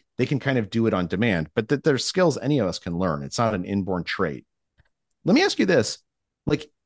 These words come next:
if you were having a bad day, I'm wondering who the super communicators are in your life. If you were having a bad day and you wanted to call someone who you knew was just gonna make you feel better,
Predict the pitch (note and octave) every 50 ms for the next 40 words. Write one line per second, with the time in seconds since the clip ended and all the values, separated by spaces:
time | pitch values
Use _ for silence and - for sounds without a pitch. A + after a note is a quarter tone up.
0 | _ _ _ D3+ D#3 D3+ - C#3 C#3 D3+ F3+ A3+ C4 C4+ B3+ B3 G3+ D#3+ E3+ D3
1 | C#3+ D3+ D#3 D3 C3+ A#2 G#2+ - G#2+ G2+ G2+ F#2+ F#2+ F#2 - F2+ F2 F#2 G#2+ C3
2 | D#3+ F3+ F#3+ F3 D3+ D#3+ C#3 B2+ - - A#2 G2+ A2 - - G#2 G2 F#2 E2+ G#2
3 | F2 F2+ E2 F2+ E2 D#2+ D#2+ D#2+ D#2 D#2 D2 C2+ B1 A#1 - _ _ _ _ -
4 | A2 G#2+ B2 C3 F3 A3+ B3+ A#3+ G3 F#3 F3 D#3+ D3+ C3+ A2 G2+ G#2 F#2 F#2 F2+
5 | E2 - D#2+ D2 A1 G1+ - _ _ _ _ _ _ _ _ _ _ _ _ -
6 | A#2 A#2 A2 G#2 G2+ - _ - A#2 A2+ B2 C3 C3+ B2+ B2+ - - A#2 G#2 -
7 | - G#2+ G2 F#2+ F2+ G#2+ G2+ F#2+ G2 G2 G2+ A2 A#2 A#2+ A#2 A2+ - - G2+ -
8 | - G2 F2+ E2 D#2 - - D#2+ - - D#2 C#2+ C#2 C#2 B1 - - - _